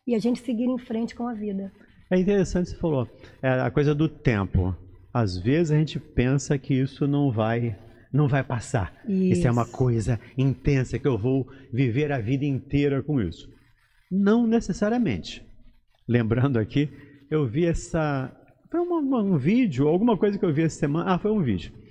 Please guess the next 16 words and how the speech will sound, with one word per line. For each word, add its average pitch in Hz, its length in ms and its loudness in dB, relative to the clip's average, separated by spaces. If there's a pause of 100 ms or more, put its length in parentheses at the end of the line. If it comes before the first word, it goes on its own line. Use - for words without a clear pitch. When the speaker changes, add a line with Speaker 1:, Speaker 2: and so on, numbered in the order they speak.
(300)
Speaker 2:
de 113 180 -2
uma, 165 380 2
uma 139 220 -2
pessoa 156 260 -2
contando 135 400 -2
lá, 123 180 -2 (200)
falando 233 480 2
do, 180 180 0
daquele 147 320 0
ass-, 139 280 -2 (120)
tra-, 143 160 0
tratamento, 135 1040 2 (320)
né, 127 160 -2
da, 120 340 0 (960)
de 233 340 4
assistir 226 680 2